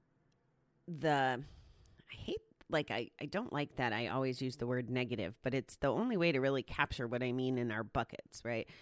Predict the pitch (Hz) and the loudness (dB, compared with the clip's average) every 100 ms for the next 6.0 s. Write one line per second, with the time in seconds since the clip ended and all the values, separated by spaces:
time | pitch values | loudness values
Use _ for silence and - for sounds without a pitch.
0 | - - - 170 151 - - 196 185 175 | -20 -10 0 2 0 -2 0 4 6 6
1 | 165 135 147 165 139 143 147 135 135 131 | 6 2 2 4 4 4 0 2 2 2
2 | 131 127 127 120 113 80 - - 151 143 | 2 2 2 2 0 -2 -4 0 2 2
3 | 117 - 131 123 117 - 147 139 123 120 | 0 2 2 2 0 0 2 4 4 0
4 | - _ _ _ - 220 202 170 - 190 | -4 _ _ _ 0 2 2 2 2 6
5 | 196 165 123 98 120 - 139 151 - | 6 6 4 0 -2 -2 2 2 0